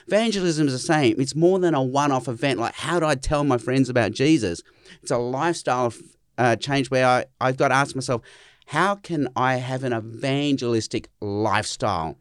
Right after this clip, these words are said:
And my first hack is this, that somehow we have to merge our universes of friends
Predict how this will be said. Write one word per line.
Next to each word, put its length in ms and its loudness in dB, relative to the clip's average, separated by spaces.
And 120 -2
my 80 0
first 340 2
hack 240 -6
is 140 -4
this, 220 4
that 140 -4
somehow 440 0
we 100 0
have 140 -4
to 100 -4
merge 480 0
our 120 0
universes 600 0
of 80 -10
friends 320 -2